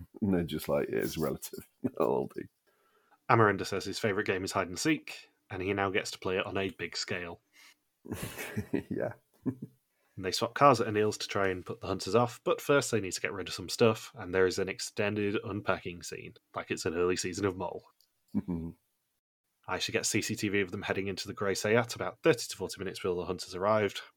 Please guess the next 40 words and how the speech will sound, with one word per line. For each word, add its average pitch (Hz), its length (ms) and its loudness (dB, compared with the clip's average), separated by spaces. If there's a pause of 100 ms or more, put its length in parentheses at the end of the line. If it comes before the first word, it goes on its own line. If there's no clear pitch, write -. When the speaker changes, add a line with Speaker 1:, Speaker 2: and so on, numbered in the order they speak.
(320)
Speaker 2:
And - 100 -20
Paul 123 220 4
and 110 120 2
Faye 104 180 4
are 98 40 4
sent 95 220 -6
to 98 100 -4
Anil's 101 300 0
house 95 240 2
to 110 100 -2
see 90 220 -4
if 85 100 -10
they're 95 140 -2
still 80 360 -6
there. 87 280 0 (720)
This 160 380 2
is 113 280 2
the 104 100 0
worst 131 360 6
cliffhanger 107 400 2
they 95 120 2
have 95 140 4
ever 117 300 6
done 92 400 -4 (200)
because - 300 4
the 101 200 2
weather 98 240 6
betrays 87 560 0
them. - 200 -10 (480)
Speaker 1:
Yeah, 80 300 0 (280)
it's 90 160 0 (140)
clearly 87 1040 6
miles 78 440 2
apart, 73 440 -8
isn't 76 180 -10
it? 73 100 -10 (320)
Speaker 2:
It's 127 160 -4
clearly 117 680 10
rained. 90 580 -2
<laughs> - 60 -10